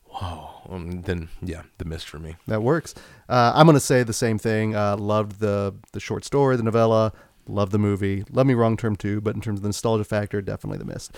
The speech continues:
Speaker 1: Mm-hmm.
Speaker 2: So in terms of cultural significance to genre,
Speaker 1: I'm gonna have to go with Wrong Turn two on this one because it's a very competent sequel that built a franchise. Um,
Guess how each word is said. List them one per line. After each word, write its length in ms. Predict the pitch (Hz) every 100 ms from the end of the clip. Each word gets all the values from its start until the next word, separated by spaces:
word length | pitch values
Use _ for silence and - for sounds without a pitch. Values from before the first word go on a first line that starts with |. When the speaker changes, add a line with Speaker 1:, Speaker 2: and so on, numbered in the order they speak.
| -
Speaker 1:
Mm-hmm. 200 | 90 110
Speaker 2:
So 160 | 123
in 60 | 117
terms 180 | 247 208
of 120 | -
cultural 420 | - 190 - 196
significance 640 | 180 135 123 120 135 120 -
to 140 | 120
genre, 640 | 101 101 101 104 107 101 - - - _ _ _ _ _ _ _ - _ _ _ _ _ _ -
Speaker 1:
I'm 340 | 82 95 120
gonna 180 | 151 160
have 220 | 147 143
to 60 | 143
go 380 | 139 135 131 127
with 200 | 117 98 90
Wrong 260 | 92 98
Turn 240 | 98 98 90
two 280 | - 95
on 160 | 85 80
this 220 | 82 -
one 180 | 69 80 - - - -
because 720 | 104 - - 156 151 127 113 - - - -
it's 480 | - 113 110 - - -
a 60 | 104
very 360 | 95 110 123
competent 480 | 117 117 107 110 98
sequel 300 | - 98 92
that 120 | 87 85
built 240 | 92 92
a 40 | 87
franchise. 640 | - 85 80 85 58 - - - - - -
Um, 640 | 101 98 98 98 95